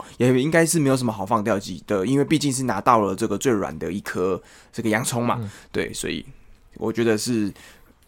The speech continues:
Speaker 1: 比较看好的是药厂。
Speaker 2: 那我们在关-，
Speaker 1: 嗯。
Speaker 2: 关于欧霸跟欧冠的八强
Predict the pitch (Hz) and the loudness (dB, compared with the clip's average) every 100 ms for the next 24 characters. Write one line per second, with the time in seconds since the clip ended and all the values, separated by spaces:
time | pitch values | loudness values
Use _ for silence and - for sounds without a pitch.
0 | _ - 147 143 131 - - - - 90 | _ 4 6 8 4 -2 -6 -8 -8 -8
1 | 71 87 - - - - _ - 117 104 | -6 -8 -8 -12 -18 -18 _ -8 -2 0
2 | 98 92 98 98 101 - 110 104 98 98 | 0 -2 -2 -2 -2 2 4 4 2 -2
3 | - 127 - 117 110 - - - - 123 | -8 -8 2 2 2 -6 -20 0 4 6
4 | 113 101 98 - 117 117 123 98 95 - | 4 2 2 2 2 4 0 0 -4 -2
5 | 104 104 107 123 123 139 107 92 92 - | 0 0 2 2 2 4 4 2 -2 0
6 | 107 123 - | 2 2 0